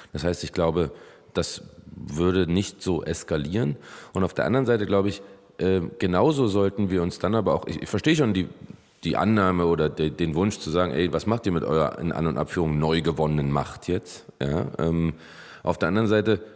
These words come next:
ich hoffe aber auch, dass die D F L gelernt hat daraus, dass sie nicht einfach ständig irgendwelche Abstimmungen machen kann gegen den Willen der Fans oder der Mitglieder, in der Hoffnung, dass es keiner mitkriegt oder den Umfang nicht checkt und das dann mal so ein bisschen eben durchträgt. Weil das ist nämlich dieselbe Implikation.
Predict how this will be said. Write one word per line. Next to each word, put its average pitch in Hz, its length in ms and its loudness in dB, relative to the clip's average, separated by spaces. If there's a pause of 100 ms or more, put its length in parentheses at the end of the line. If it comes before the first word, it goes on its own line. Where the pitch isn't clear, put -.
ich - 160 -2
hoffe 104 280 0
aber 82 300 2
auch, - 300 0 (160)
dass - 140 -4
die 101 100 -2
D 82 220 2
F 76 100 -2
L 67 200 2
gelernt 78 440 0
hat 71 160 -2
daraus, 69 480 -2 (240)
dass 92 160 0
sie 101 80 0
nicht 101 240 0
einfach 98 300 0
ständig 107 420 0
irgendwelche 82 460 2
Abstimmungen 80 640 0
machen 69 300 -2
kann 80 340 -2 (260)
gegen 123 380 2
den 80 220 2
Willen 87 320 2
der 71 120 2
Fans - 600 -4
oder 85 160 2
der 73 140 0
Mitglieder, 92 600 0 (300)
in 107 140 2
der 87 100 4
Hoffnung, 104 300 0
dass 87 120 -2
es 82 120 -6
keiner 82 200 -2
mitkriegt 95 460 -2
oder 80 180 2
den 73 220 -2
Umfang 82 480 -2
nicht 67 220 -4
checkt - 340 -2 (220)
und 87 120 0
das 92 120 -2
dann 92 160 2
mal 87 100 2
so 85 80 0
ein 85 100 0
bisschen 85 280 -4
eben 76 240 0
durchträgt. 104 560 -4
Weil 67 80 -2
das 87 100 0
ist 107 140 -2
nämlich 101 340 -2
dieselbe 95 480 2
Implikation. 76 800 -4